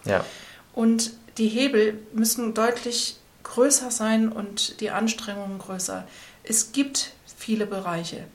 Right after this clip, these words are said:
Speaker 2: an
Speaker 1: Mhm.
Speaker 2: denen, in denen wir was tun können. Wir haben auch Technologie dafür und wir müssen uns auch klar machen, dass die Ökosysteme auch Eigenpotenzial haben, damit umzugehen.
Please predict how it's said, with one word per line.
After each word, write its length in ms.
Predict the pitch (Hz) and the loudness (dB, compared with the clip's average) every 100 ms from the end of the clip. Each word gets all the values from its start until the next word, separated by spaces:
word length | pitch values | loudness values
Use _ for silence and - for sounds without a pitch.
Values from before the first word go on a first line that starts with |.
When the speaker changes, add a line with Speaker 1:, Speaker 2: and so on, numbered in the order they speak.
| - | -12
Speaker 2:
an 160 | - 208 | -4 2
Speaker 1:
Mhm. 40 | |
Speaker 2:
denen, 380 | 208 214 214 - | 4 2 0 -4
in 180 | - 220 | 0 2
denen 220 | 214 208 | 4 2
wir 160 | 208 208 | 0 -4
was 180 | 196 - | -6 -8
tun 300 | - 190 190 | -8 -8 -8
können. 440 | - 202 220 320 - - - - | -6 -2 -2 -2 -8 -18 -20 -12
Wir 100 | 226 | -4
haben 140 | 220 220 | -2 0
auch 180 | 208 - | -2 -4
Technologie 800 | 220 214 208 196 190 - 220 226 | -6 -4 -6 -6 -8 -4 0 0
dafür 420 | 269 - 302 381 - | -2 -6 -6 -6 -8
und 400 | - 233 254 254 | -4 0 0 0
wir 120 | 220 220 | 0 2
müssen 180 | 226 247 | 2 0
uns 120 | 220 | -2
auch 240 | - 269 277 | 0 0 -2
klar 240 | - 240 | -4 -2
machen, 540 | 226 226 226 240 233 226 | 0 0 -2 -2 -2 -4
dass 400 | - 208 208 - | -4 0 0 0
die 120 | - - | -2 -4
Ökosysteme 880 | 262 254 220 - - 202 208 254 269 - | -2 -2 0 -2 -2 -2 0 0 -2 -2
auch 300 | 208 226 - - - | 0 -2 -8 -16 -2
Eigenpotenzial 880 | 233 254 220 214 214 208 190 190 202 | 0 0 -2 -2 0 0 2 0 2
haben, 220 | 190 190 | 0 0
damit 240 | 190 190 | -2 -4
umzugehen. 680 | 240 269 262 185 - 165 170 | -2 -2 -2 -6 -8 -8 -8